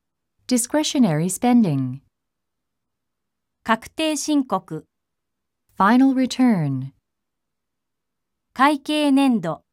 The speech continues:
Speaker 1: Financial year。Fiscal year。
Speaker 2: 財政混乱。
Speaker 1: Fiscal mess。
Speaker 2: 財政改革。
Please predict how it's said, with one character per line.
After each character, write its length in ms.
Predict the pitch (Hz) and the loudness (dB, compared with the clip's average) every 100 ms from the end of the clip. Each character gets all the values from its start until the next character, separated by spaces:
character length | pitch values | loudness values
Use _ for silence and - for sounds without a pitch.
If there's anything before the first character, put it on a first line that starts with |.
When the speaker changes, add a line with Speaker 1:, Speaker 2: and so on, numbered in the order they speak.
| _ _ _ _ _ _ _ | _ _ _ _ _ _ _
Speaker 1:
Financial 680 | _ 254 247 262 302 - 277 | _ 2 4 4 0 -2 -2
year。 540 | 180 170 143 131 127 143 _ _ _ _ _ _ _ _ _ _ _ | 0 0 -2 -6 -10 -14 _ _ _ _ _ _ _ _ _ _ _
Fiscal 440 | - 320 - 226 | -4 -4 0 0
year。 520 | 160 147 139 131 127 131 _ _ _ _ _ _ _ _ _ _ _ _ _ _ _ _ | 0 -2 -4 -4 -8 -14 _ _ _ _ _ _ _ _ _ _ _ _ _ _ _ _
Speaker 2:
財 280 | 165 240 277 | 0 0 0
政 280 | - 294 285 | -2 -2 0
混 260 | 294 277 233 | 0 2 2
乱。 280 | 175 143 - _ _ _ _ _ _ _ _ _ | -2 -4 -10 _ _ _ _ _ _ _ _ _
Speaker 1:
Fiscal 480 | - 262 - 294 | -2 -2 -2 -2
mess。 600 | 269 208 196 131 - - - _ _ _ _ _ _ _ _ _ _ _ _ _ _ _ - | 2 2 0 -4 -6 -10 -14 _ _ _ _ _ _ _ _ _ _ _ _ _ _ _ -10
Speaker 2:
財 280 | 170 262 285 | 0 0 0
政 280 | - 294 285 | -2 -2 -2
改 220 | 277 269 | -2 -2
革。 420 | 247 180 - 160 | -2 -8 -10 -16